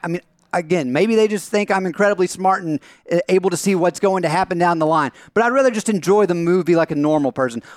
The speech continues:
On that note, I also think just going to the theater by yourself is much better than going with people. I would, I, I, again, I could be in the minority here, just personal opinion. Um, it, it's also,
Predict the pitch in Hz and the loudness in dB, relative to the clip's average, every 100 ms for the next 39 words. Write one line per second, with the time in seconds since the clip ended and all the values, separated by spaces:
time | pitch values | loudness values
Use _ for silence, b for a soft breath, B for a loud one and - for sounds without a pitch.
0 | B 254 294 233 160 160 170 147 180 254 | B -2 0 0 0 0 0 0 0 0
1 | - 202 170 180 165 143 135 151 - 165 | 0 0 0 0 0 -4 -4 -6 0 0
2 | 180 170 165 135 - 147 165 175 156 165 | 0 -2 -2 -2 0 0 2 2 0 0
3 | 143 - 139 143 175 - _ _ _ _ | -2 -2 -2 0 -2 -6 _ _ _ _
4 | - 165 135 190 185 - 165 151 139 156 | 0 0 0 -2 -2 0 2 2 0 0
5 | 143 135 104 104 113 127 135 180 175 b | 0 -2 -6 -10 -8 -6 -2 -4 -4 b
6 | b 156 202 170 - 156 156 - 190 - | b -2 0 -2 -6 -6 -6 -6 -18 -16
7 | - 139 117 110 131 190 165 202 196 196 | -6 -4 -2 -4 -2 -2 0 -2 0 -2
8 | 196 202 202 185 190 151 156 - - 190 | 0 0 2 2 0 0 -10 -10 -2 -2
9 | - 185 175 185 196 196 185 b b b | -2 -2 -2 -2 -2 -2 -6 b b b
10 | - 151 147 131 b b 165 202 196 262 | 0 2 0 -4 b b 0 2 2 0
11 | 277 202 175 151 | 0 2 0 0